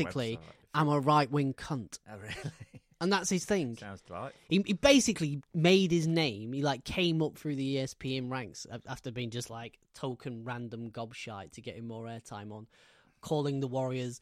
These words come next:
Speaker 1: a disgrace for disrespecting the president
Speaker 2: What?
Speaker 1: last, last year
Speaker 2: Oh,
Speaker 1: and stuff.
Speaker 2: God, one of them,
Speaker 1: Like, he's
Speaker 2: isn't he?
Speaker 1: just,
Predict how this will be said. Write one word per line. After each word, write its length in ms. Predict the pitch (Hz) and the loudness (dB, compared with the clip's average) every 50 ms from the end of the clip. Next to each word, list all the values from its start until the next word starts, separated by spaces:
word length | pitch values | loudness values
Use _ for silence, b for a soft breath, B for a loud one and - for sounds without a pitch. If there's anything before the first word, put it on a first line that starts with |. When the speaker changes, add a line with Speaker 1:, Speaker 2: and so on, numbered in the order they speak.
| b b b | b b b
Speaker 1:
a 80 | b 135 | b -10
disgrace 720 | 120 139 127 - - - - 131 135 135 135 127 - - | -10 -8 -8 -8 -10 -10 -10 -8 -4 -4 -4 -4 -4 -6
for 100 | - 127 | -8 -8
disrespecting 840 | 113 - 135 127 - - 135 - - - 139 127 - - 139 123 120 | -6 -6 -6 -6 -6 -6 -8 -8 -8 -8 -8 -8 -6 -6 -6 -6 -6
the 80 | 123 | -8
president 560 | - - - 147 131 120 123 107 117 110 98 - - - - | -8 -4 -2 -2 -2 -2 -4 -6 -8 -8 -10 -14 -18 -20 -20
Speaker 2:
What? 300 | - - - - - - | -20 -20 -20 -20 -16 -12
Speaker 1:
last, 360 | 120 110 - - - - - | -12 -10 -10 -12 -14 -16 -12
last 280 | - 123 113 - - - | -10 -10 -10 -10 -10 -10
year 200 | 120 113 104 104 104 | -8 -8 -8 -8 -8
Speaker 2:
Oh, 40 | 110 | -8
Speaker 1:
and 100 | 113 110 | -8 -8
stuff. 220 | - - 123 110 107 | -8 -6 -6 -6 -6
Speaker 2:
God, 180 | 78 73 73 | -8 -10 -12
one 120 | 85 87 87 | -12 -12 -12
of 60 | 87 | -10
them, 80 | 87 110 | -6 -2
Speaker 1:
Like, 140 | 156 160 160 | -2 0 0
he's 100 | 175 175 | 0 0
Speaker 2:
isn't 40 | 147 | 2
he? 40 | 180 | 0
Speaker 1:
just, 120 | 185 - | -2 -2